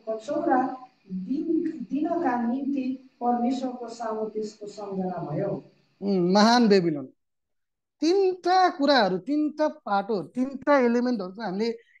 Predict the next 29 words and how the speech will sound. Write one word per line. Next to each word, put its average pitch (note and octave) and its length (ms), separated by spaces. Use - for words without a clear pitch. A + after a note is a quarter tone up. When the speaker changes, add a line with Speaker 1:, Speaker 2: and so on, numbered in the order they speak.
Speaker 2:
यति F4 400
चारवटा A#3+ 400
भर्समा G3 300
पायौँ A3 300
नि E3+ 60
त C3 140
आर्मागेड्डनमा। G3 720
आर्मागेड्डनमा B3+ 840
को D4+ 220
को E4+ 140
इन्भल्भ C4 280
हुने G#3 200
रहेछन्? A3+ 260
सुरुमा E4+ 440
त A3 320
राजाहरू। F#3+ 1120
अब F4 120
यो G#4+ 220
पृथ्वीको F4+ 400
राजाहरू D4+ 480
भन्दै G3+ 280
गर्दा A3+ 240
चाहिँ A3 320
यसले C4 240
के F4+ 340
कुरालाई E4 320
जनाउन C#4+ 320
खोजेको A3 300
भन्दाखेरि E3+ 720